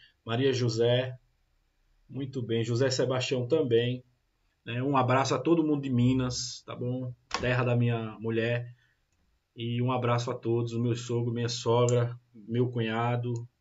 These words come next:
todo mundo aí de Minas. Saudade de vocês, em breve com certeza estarei por aí. Domingos Vilar, é o Dominguinhos Vilar. Boa noite, Dominguinhos. Está bom sim, gra-, que bom, né? Vocês estão me ouvindo alto e claro.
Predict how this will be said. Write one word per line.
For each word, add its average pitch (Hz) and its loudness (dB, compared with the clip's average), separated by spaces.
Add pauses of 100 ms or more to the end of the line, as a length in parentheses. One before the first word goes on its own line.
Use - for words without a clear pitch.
(420)
todo 143 -4
mundo 131 0
aí 123 2
de 120 0
Minas. 113 0
Saudade 127 0
de 123 -2
vocês, 123 0
em 123 0
breve 127 0
com 139 -6
certeza 123 -4
estarei 123 -2
por 127 -4
aí. 101 -4 (340)
Domingos 196 2
Vilar, 151 8
é 139 4
o 139 2
Dominguinhos 135 0
Vilar. 120 0 (540)
Boa 135 -2
noite, 127 4
Dominguinhos. 120 -2 (1400)
Está - -8
bom 127 0
sim, 117 -2
gra-, 113 -4 (200)
que 127 -6
bom, 104 -6
né? 120 -6
Vocês 120 -6
estão 117 -2
me 120 0
ouvindo 117 0
alto 120 0
e 120 -8
claro. 101 -6